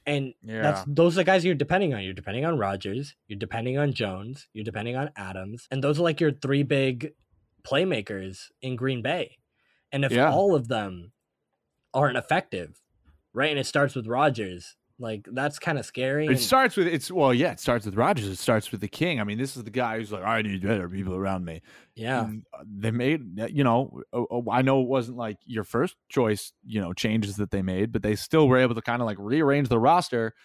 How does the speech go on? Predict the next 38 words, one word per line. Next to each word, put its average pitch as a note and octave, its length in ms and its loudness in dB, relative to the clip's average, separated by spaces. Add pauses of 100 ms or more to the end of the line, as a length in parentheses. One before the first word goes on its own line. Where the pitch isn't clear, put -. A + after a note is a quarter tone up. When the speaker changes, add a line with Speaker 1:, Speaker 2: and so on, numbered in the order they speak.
(360)
Speaker 2:
to C3 120 -4
get C#3 240 2
you D3 120 4
a C3+ 40 2
better B2 240 0
team. B2+ 480 -4 (200)
Speaker 1:
Yes. B2 320 -4
Speaker 2:
And A2+ 120 -6
here E3+ 220 2
you G#3+ 200 4
are C3+ 420 4 (720)
in D#3 220 4
just, C#3+ 360 4
like, D3 320 4
you C#3+ 140 2
know, G#2+ 180 0
this E3+ 240 4
is D3 140 -2
your, B2+ 280 6
this A#2 220 2
is A#2+ 100 2
your G#2+ 120 8
season F3 500 2
debut, B2+ 680 4 (400)
and C3+ 100 4
you E3 140 6
get F3+ 180 4
absolutely D3+ 560 0
murked. G2+ 640 2 (460)
And, B3 140 2
Speaker 1:
Mm. - 120 0
Speaker 2:
and G#3 80 2
here's B3 220 0
the A#3+ 100 -4
thing, B3+ 240 -6
too. G#3+ 380 -2 (580)
Jameis B3+ 420 0
Winston, C#3+ 640 0